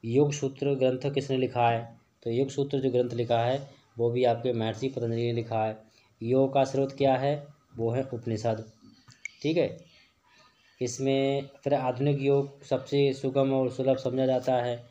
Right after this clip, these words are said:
कब समझा जाता है? उसे राजयोग कहते हैं। पतंजलि योग के अनुसार उपलब्ध प्राचीन साहित्य शब्द की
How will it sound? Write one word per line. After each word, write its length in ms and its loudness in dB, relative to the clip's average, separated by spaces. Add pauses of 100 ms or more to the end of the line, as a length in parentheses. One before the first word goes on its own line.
(340)
कब 80 2
समझा 300 0
जाता 280 4
है? 260 0 (260)
उसे 220 -2
राजयोग 500 0
कहते 260 0
हैं। 240 -2 (520)
पतंजलि 420 0
योग 200 2
के 140 2
अनुसार 320 4
उपलब्ध 400 0
प्राचीन 340 0
साहित्य 480 -2
शब्द 240 -2
की 140 -6